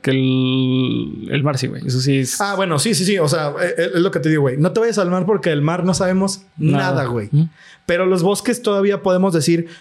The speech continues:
Speaker 2: Los bosques se conocen mucho más.
Speaker 1: Sí, man.
Speaker 2: Hay ambientes controlados, pero en zonas descampadas, güey, donde
Speaker 1: Sí.
Speaker 2: es imposible el acceso, como lo es esto, güey,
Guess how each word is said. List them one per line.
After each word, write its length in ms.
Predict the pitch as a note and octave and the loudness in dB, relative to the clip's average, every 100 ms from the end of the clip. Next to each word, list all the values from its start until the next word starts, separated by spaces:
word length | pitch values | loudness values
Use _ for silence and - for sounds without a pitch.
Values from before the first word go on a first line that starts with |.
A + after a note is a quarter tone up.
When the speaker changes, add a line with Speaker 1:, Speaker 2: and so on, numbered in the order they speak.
| _ | _
Speaker 2:
Los 180 | - C3+ | -2 0
bosques 280 | C3 C#3+ - | 0 -2 -2
se 100 | D#3+ | -2
conocen 380 | C#3 C#3+ E3 E3 | 0 0 2 2
mucho 340 | C#3 C3+ C#3 | 2 2 0
más. 220 | D3+ C4 - | 0 0 -2
Speaker 1:
Sí, 100 | C#3+ | 0
man. 100 | C3 | 0
Speaker 2:
Hay 140 | C#3+ | 0
ambientes 400 | E3+ E3+ E3+ F3+ | 0 0 0 0
controlados, 600 | F3+ E3 D3 C#3+ F3 F#3+ | 0 0 2 2 2 0
pero 260 | C3+ C#3+ B2+ - - - | -2 -2 -2 -6 -14 0
en 140 | C#3 | 2
zonas 260 | D3 E3+ G#3+ | 2 2 0
descampadas, 720 | A3 - C#3+ C3+ C#3 D3 D#3+ | -2 -2 -2 0 0 0 2
güey, 160 | E3 D3+ | 2 2
donde 200 | C#3 C3+ | 2 2
Speaker 1:
Sí. 60 | |
Speaker 2:
es 300 | C#3 C3+ C#3+ | 0 0 2
imposible 460 | G#3+ G3 C3+ D3 E3+ | 0 0 0 2 2
el 60 | C#3+ | 2
acceso, 440 | - C#3+ C#3 D3 | 0 0 0 0
como 280 | C#3+ C3 B2 | 0 2 2
lo 160 | B2 | 2
es 180 | C#3+ D#3+ | 2 2
esto, 320 | E3+ C#3+ C#3+ | 0 0 0
güey, 280 | C3+ C#3 C#3 | 2 2 0